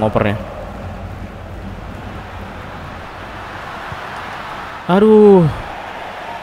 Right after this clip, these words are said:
Nggak apa-apa sih. Bolanya keluar. Tadi tuh peluang tuh Diego Costa tuh.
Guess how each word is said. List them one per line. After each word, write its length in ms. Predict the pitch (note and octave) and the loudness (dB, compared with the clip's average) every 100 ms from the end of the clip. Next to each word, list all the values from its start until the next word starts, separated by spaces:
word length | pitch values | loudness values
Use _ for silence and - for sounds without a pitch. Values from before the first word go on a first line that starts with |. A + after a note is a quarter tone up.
| - - - | -10 -12 0
Nggak 140 | C#3+ D3 | 6 8
apa-apa 200 | E3 F#3 | 8 6
sih. 160 | D#3+ D#3+ - - - - - | 4 0 -2 -14 -14 -12 2
Bolanya 240 | C3 C#3+ D3+ | 4 6 6
keluar. 320 | D3 C#3+ E3 - - - - - - - - - - - - | 8 8 6 0 -12 -12 -12 -12 -14 -14 -14 -14 -14 -10 2
Tadi 320 | E3 G3 A3 | 6 8 6
tuh 80 | G#3+ | 6
peluang 320 | F3 G3 G3+ | 8 10 8
tuh 80 | F#3 | 8
Diego 240 | D#3 D3+ | 6 6
Costa 320 | D#3 E3+ F#3+ | 6 6 6
tuh. 240 | D#3 A2+ | 6 4